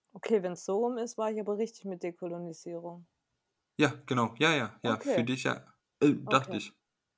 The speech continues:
Speaker 1: Ja, ja, ich bin nämlich der Meinung, es ist noch nicht abgeschlossen. <laughs> Um das mal vorwegzunehmen.
Speaker 2: Und direkt die Spannung gekillt. Ähm,
Speaker 1: <laughs>
Speaker 2: ja, ich auch.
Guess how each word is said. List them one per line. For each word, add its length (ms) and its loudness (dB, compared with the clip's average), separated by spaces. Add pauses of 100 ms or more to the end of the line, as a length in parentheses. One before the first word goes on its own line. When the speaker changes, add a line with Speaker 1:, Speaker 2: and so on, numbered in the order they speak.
(360)
Speaker 1:
Ja, 160 4
ja, 320 6
ich 100 -20
bin 140 0
nämlich 240 2
der 140 4
Meinung, 320 2
es 100 0
ist 120 -6
noch 120 0
nicht 220 0
abgeschlossen. 680 0 (380)
<laughs> 340 6
Um 140 4
das 180 8
mal 200 6
vorwegzunehmen. 1160 8 (760)
Speaker 2:
Und 160 0
direkt 220 -2
die 120 0
Spannung 500 0
gekillt. 580 0 (440)
Ähm, 560 6
Speaker 1:
<laughs> 380 2
Speaker 2:
ja, 220 10
ich 160 2
auch. 400 -2